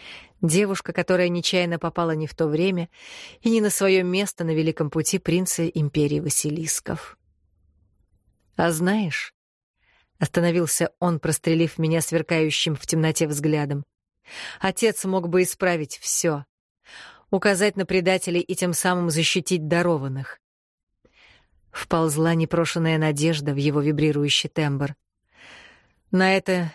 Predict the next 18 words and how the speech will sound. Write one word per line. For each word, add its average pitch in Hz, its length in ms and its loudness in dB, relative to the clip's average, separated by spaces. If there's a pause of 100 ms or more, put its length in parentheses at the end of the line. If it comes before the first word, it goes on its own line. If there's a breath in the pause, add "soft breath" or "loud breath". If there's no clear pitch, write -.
нельзя 185 400 2
рассчитывать, 170 680 0
но...» 170 320 2 (920)
Убрал 165 460 0
он 160 180 -2
сбившуюся 156 640 0
прядь 160 260 0
с - 80 -6
моего 156 240 2
лица. 151 460 -2 (920 loud breath)
«Но 170 120 2
я 170 180 2
не 175 100 2
могу 170 280 2
не 156 120 0
думать 147 360 0
об 143 120 0
этом», — 147 320 -4